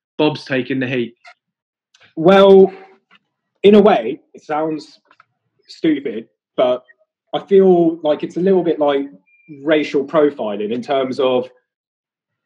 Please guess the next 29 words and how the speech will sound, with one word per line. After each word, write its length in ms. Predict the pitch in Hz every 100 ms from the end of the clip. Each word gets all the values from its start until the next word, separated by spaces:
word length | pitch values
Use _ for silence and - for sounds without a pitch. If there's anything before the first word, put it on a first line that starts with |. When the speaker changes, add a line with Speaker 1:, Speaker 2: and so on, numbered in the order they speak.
| _ _
Speaker 2:
you 120 | 151
know, 200 | 120 113 110 -
they 100 | 131
see 420 | - 156 165 160 _ _
this 180 | 139 147
person, 580 | - 147 131 139 139 147
he's 240 | 147 127
got, 340 | - 143 135 135 _
you 80 | 143
know, 80 | 107
I'm 60 |
sure 220 | 120 165 151
he's 140 | 139
probably 320 | - 131 127
gone 280 | 113 131 120
in 200 | 131 131
the 80 | 120
shop 380 | - 127 127 - _ -
a 60 |
couple 240 | - 131 131
of 80 | 113
times, 260 | 120 123
he's 160 | 113 113
like, 300 | 117 117 117 _ _ _ _ _ _ _ -
but 80 | 403
he's 140 | -
got 300 | 165 139 143 - _ _ _ _ _ _
all 220 | 147 151
these 260 | 156 151